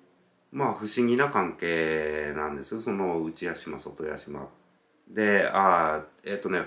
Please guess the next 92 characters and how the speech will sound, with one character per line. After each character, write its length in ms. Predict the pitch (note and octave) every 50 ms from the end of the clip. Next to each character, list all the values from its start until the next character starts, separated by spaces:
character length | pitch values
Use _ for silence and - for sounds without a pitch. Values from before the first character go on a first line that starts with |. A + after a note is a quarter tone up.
| - - - - - -
俺 120 | - A2+ A2
さ 200 | - E3+ E3+ -
っ 60 | -
き 480 | - - C3+ B2 A#2 A2 G#2 F#2+ F2+ -
ち 60 | -
ょ 40 | C#3
っ 40 | -
と 280 | - A#2 G#2+ G#2 G2 G2
内 200 | - - D#3 E3
屋 80 | E3
島、 240 | E3 - - C#3+ B2
外 260 | - B2+ B2 - C#3+
屋 100 | D3 C#3+
島 280 | C#3+ C#3+ D#3 D#3 D3 B2
で 120 | A#2 G2+
検 240 | - - A2+ G#2+ G#2
索 220 | - G#2 F#2 G2+
し 80 | G2 -
た 120 | - F#2+
ら、 460 | F2+ F2 E2 E2 D#2 D2+ D2+ D2 C#2+ - - _ - - - -
ま 140 | A#2+ C#3 C#3
あ、 20 | B2+
YouTube 580 | B2+ C#3 D#3 E3 E3+ - - F#3+ F#3+ E3+ E3 C#3
で 100 | C3+ B2
二 160 | B2 C3+ D#3
本 440 | F#3 G3 A3 G3+ E3 D3 C3 A#2+ G#2+
だ 80 | G2+
け 100 | F#2+ F#2+
か 120 | D#2+ E2+ E2
な。 140 | E2 D#2+ - - - - _ _ _
本 120 | F#3+ G3+ G3
当 100 | - G#3+
は 80 | G#3 G3
ね、 120 | F#3 D3+
も 180 | A#2 B2+ E3+ F3+
っ 80 | - -
と 640 | D3+ B2+ A2+ G#2 G2+ F#2+ E2+ D2+ C#2 A1+ - - - - _ -
出 80 | -
て 80 | - -
く 120 | - D3
る、 720 | B2 B2 G#2+ F#2+ F#2 F2 E2+ E2 D#2 - C#2+ - - - -
ち 60 | -
ゃ 60 | F3+
ん 60 | F#3
と 120 | - F#3+ F#3+
調 200 | - F3+ F#3 F3+
べ 100 | F3+ F3+
た 120 | F#3+ F3+
ら 100 | F3 E3+
出 140 | E3+ E3+ E3
て 100 | E3+ -
く 120 | - A2
る 140 | G2 F2+ E2
と 80 | - E2+
思 200 | E2+ G2+ A#2+ B2+
う 40 |
ん 40 | B2+
で 80 | A2+ -
す 80 | -
け 80 | - E2
ど、 300 | - E2+ D#2+ D2+ - - - - - - - - - _
そ 100 | - B2+
の 140 | C3 C3+ C#3
内 180 | C#3+ C#3+ -
屋 100 | F#3+ G3
島、 400 | F#3+ F#3+ F#3 E3 C#3+ C3+ B2+ A#2+
外 300 | A2+ - - - - -
屋 140 | F#3 F#3+ F3+
島 280 | F3 - F#3 F3+ E3+ D3+
を 60 | C#3+
メ 220 | C#3 C#3+ D3 D3
イ 60 | C#3+ C#3
ン 100 | C#3 C3+
に 100 | C3 C3
し 100 | - -
て 580 | D#3+ D#3+ D#3+ D#3 D#3 D3 C#3 A#2 - - - -
歌 180 | - - C3 B2
っ 120 | - -
て 80 | C3+ C3+
る 60 | C3
の 120 | C#3+ D#3
が 100 | E3 D#3+
多 120 | - D#3 C3+
分 520 | B2 B2 B2 A#2 G#2+ G2+ F2+ D#2+ - - -
二、 240 | G#2+ G#2+ G#2+ A#2 A#2
三 280 | - A#2+ A#2 A#2 G#2+
本 440 | G#2+ A2+ A2 A2 A2 A2 G#2+ G#2+ A2
ぐ 60 | A2
ら 120 | G#2+ G2 -
い 20 |
か 80 | - -
な。 140 | - -